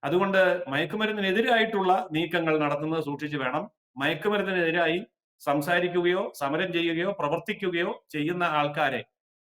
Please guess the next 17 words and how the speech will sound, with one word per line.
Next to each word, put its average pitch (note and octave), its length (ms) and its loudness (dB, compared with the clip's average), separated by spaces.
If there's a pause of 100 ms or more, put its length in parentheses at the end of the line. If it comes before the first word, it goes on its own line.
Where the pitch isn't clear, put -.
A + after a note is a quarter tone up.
(140)
അറസ്റ്റ് F#3 320 0
ചെയ്യാനും C#3+ 440 0 (460)
അവർക്കെതിരെ G3+ 760 0
നിയമപരമായ F3+ 560 2
നടപടിയെടുക്കാനും E3 920 0
ഭരണകൂടം D3+ 600 -2 (180)
ഒരുങ്ങാനാണ് D#3+ 600 0
സാധ്യത. B2+ 380 -6 (920)
അപ്പോൾ F3+ 440 2 (320)
തീർച്ചയായിട്ടും G3+ 440 2
അടുത്ത F3+ 180 0
ദിവസം G#3 480 2 (320)
ഇടതുപക്ഷ F#3 400 2 (340)
കവികളും F3+ 420 2
ബുദ്ധിജീവികളും F3+ 600 0
സാംസ്കാരിക F3 580 0
നായകന്മാരും D#3 720 0